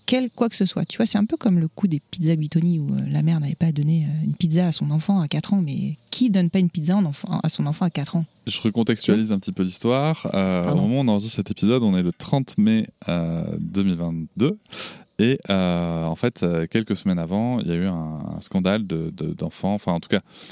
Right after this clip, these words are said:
Speaker 2: de, de, de pizza qui était, euh, pas bonne à la consommation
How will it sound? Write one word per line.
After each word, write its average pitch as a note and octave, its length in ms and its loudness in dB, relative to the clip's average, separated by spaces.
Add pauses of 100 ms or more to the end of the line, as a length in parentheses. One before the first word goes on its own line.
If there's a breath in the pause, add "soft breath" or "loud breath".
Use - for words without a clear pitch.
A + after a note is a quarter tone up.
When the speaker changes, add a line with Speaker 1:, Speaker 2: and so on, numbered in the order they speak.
(200 loud breath)
Speaker 2:
de, D#2+ 680 -2
de, - 140 -6
de - 120 -8
pizza G#2+ 420 -2 (460 soft breath)
qui E2 180 -4
était, E2 200 -2
euh, D#2 360 -2
pas G2 160 0
bonne A2 180 2
à F#2 60 0
la E2+ 100 -4
consommation A#2 720 -2